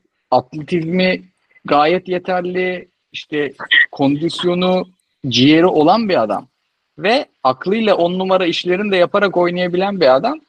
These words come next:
Onun sağlığını, ya bazı oyuncuları kendinden de korumak gerekir. Bir oyuncunun her maç oynamak istemesi, işte Sivas deplasmanında da doksan dakika oynamak istemesi çok değerli bir şey. O deplasmanlara gelmeyenleri de gördük, görüyoruz.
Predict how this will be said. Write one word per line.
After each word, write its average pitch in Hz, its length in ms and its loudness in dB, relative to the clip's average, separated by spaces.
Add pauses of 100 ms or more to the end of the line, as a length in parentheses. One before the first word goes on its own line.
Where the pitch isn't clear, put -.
(160)
Onun 220 260 2
sağlığını, 190 540 2
ya 156 180 -2
bazı 202 300 0
oyuncuları 202 400 -4
kendinden 156 640 -2
de 156 60 0
korumak 117 440 -4
gerekir. 110 400 -6 (440)
Bir 143 60 2
oyuncunun 190 640 2
her 185 300 -2
maç 190 240 -4
oynamak 180 420 -4
istemesi, 170 640 -8 (100)
işte - 180 -8
Sivas 156 380 0
deplasmanında 156 600 0
da 139 100 -2
doksan 131 380 0
dakika 131 220 -2
oynamak 131 340 0
istemesi 135 360 -4
çok 156 240 -2
değerli 151 380 2
bir - 40 -16
şey. 254 220 -8 (400)
O 135 140 0
deplasmanlara 160 720 0
gelmeyenleri 156 720 -2
de 165 60 -6
gördük, 127 400 -8
görüyoruz. 123 540 -10